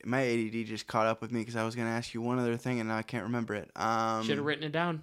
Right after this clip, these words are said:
Speaker 1: shoulda written it down. Didn't
Speaker 2: You've
Speaker 1: I?
Speaker 2: got a whiteboard right there that you write stuff down.
Speaker 1: Oh, no. Somebody told me something 'cause we, that you just told, you were just talking about how you have all these things and you're like,
Speaker 2: Mm-hmm.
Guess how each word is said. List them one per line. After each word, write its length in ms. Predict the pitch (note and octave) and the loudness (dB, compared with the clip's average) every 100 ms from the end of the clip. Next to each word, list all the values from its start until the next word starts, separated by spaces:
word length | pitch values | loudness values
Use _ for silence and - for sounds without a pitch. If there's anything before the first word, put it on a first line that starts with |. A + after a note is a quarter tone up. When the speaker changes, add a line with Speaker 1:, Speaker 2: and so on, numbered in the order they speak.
| - | -8
Speaker 1:
shoulda 300 | - B2+ A#2 | 0 2 4
written 240 | B2 B2 | 4 2
it 100 | A2+ | 0
down. 520 | B2 C#3+ A#2+ A2 B2 - | 2 4 2 0 -8 -4
Didn't 120 | A#2 | 2
Speaker 2:
You've 80 | F3+ | 6
Speaker 1:
I? 40 | |
Speaker 2:
got 120 | G#3 | 6
a 60 | F#3 | 6
whiteboard 400 | G3 G3+ F#3+ D#3+ | 4 4 2 2
right 180 | F#3 F#3 | 0 0
there 140 | G3+ | -2
that 120 | F3+ D3+ | -2 -2
you 120 | D3+ | -2
write 160 | D#3+ | -2
stuff 200 | - E3+ | -4 -8
down. 220 | - F#3 F3+ _ _ _ _ _ _ _ _ _ F#2 - - | -6 -8 -8 _ _ _ _ _ _ _ _ _ -10 0 10
Speaker 1:
Oh, 120 | E3+ | 12
no. 280 | E3 D#3+ A2 | 12 10 8
Somebody 380 | - D3 E3 D#3+ | 4 6 8 8
told 240 | - D3+ | 8 8
me 100 | D3+ | 8
something 600 | B2+ B2 A2+ A2 A2 G#2+ - | 8 6 6 6 6 4 -2
'cause 180 | A#2 A2+ | 0 0
we, 260 | E2 B1+ - | 0 -4 2
that 200 | G#2 E2 | 4 4
you 120 | G#2+ | 2
just 240 | A2 A2+ - | 2 0 0
told, 240 | G2+ F#2+ - | 0 0 -2
you 240 | C2 G#2+ | 0 6
were 80 | C3+ | 8
just 160 | A#2+ - | 8 6
talking 340 | A2+ G#2+ A2+ | 6 8 4
about 460 | G2 G2 G2+ G#2 - | 6 8 8 6 0
how 600 | B2+ A2 G#2+ G#2+ G#2 G2+ - - - - - - _ | 0 2 4 4 2 -2 -10 -20 -20 -20 -20 -20 _
you 240 | - A#2 A2 | 2 6 8
have 220 | A#2+ A#2+ | 8 10
all 100 | A2 | 8
these 220 | A2+ - | 6 4
things 340 | A#2+ B2 A2+ | 6 8 6
and 100 | A2 G#2 | 6 2
you're 120 | A2 | 2
like, 200 | A2 C3+ | 2 0
Speaker 2:
Mm-hmm. 180 | B2 | -2